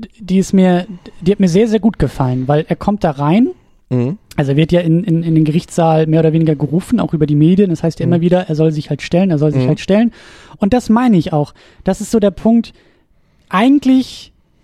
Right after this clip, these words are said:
Speaker 1: ist das auch nicht mein Superman. Eigentlich,
Speaker 2: Mhm.
Speaker 1: auch so im klassischen Sinne, brauche ich keinen Superman, der sich für irgendwas verteidigen muss. Brauche ich
Speaker 2: Mhm.
Speaker 1: auch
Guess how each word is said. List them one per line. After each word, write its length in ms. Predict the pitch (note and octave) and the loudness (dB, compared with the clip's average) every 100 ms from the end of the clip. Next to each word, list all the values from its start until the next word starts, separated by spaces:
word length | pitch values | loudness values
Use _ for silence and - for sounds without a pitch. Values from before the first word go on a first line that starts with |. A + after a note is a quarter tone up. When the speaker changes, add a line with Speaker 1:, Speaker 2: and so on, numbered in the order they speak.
| _ _ | _ _
Speaker 1:
ist 200 | G#3+ - | -6 -2
das 180 | A#3 - | -2 0
auch 180 | G3+ G#3 | -2 0
nicht 180 | G#3+ - | -2 0
mein 200 | F3+ E3+ | 0 0
Superman. 560 | C#3 E3+ C#3 A#2+ B2 D3 - _ _ | -2 -2 -2 -4 -8 -14 -20 _ _
Eigentlich, 840 | - A3 C4+ E3+ C#3 B2+ - - - - | -4 0 2 0 0 -4 -6 -18 -18 -6
Speaker 2:
Mhm. 200 | C3 C3+ _ _ - - | -4 -4 _ _ -20 -4
Speaker 1:
auch 200 | F3+ - | -4 -2
so 100 | F#3+ | -2
im 120 | F3+ | -2
klassischen 460 | - F#3 - D#3+ C#3+ | -2 -4 -2 -2 0
Sinne, 300 | C#3+ C#3 C#3+ - - - _ - - _ _ - - - G#3 _ _ _ _ - | 0 -2 -6 -16 -20 -20 _ -20 -20 _ _ -20 -18 -16 -16 _ _ _ _ -6
brauche 280 | E3+ F#3+ G3+ | 0 2 0
ich 80 | |
keinen 180 | - F3 | 0 -2
Superman, 420 | - - F3 E3+ | -2 -2 0 2
der 100 | D#3+ | 2
sich 160 | D3+ - | 0 -2
für 60 | G3 | -2
irgendwas 340 | F3+ E3+ D#3 | 0 0 -2
verteidigen 600 | - - D#3+ E3+ F3 D#3 | -6 -4 0 2 2 2
muss. 200 | E3 D#3 | 2 0
Brauche 320 | - D#3+ F#3 | -2 0 0
ich 80 | C3 | 0
Speaker 2:
Mhm. 40 | E3 | -2
Speaker 1:
auch 200 | - | -4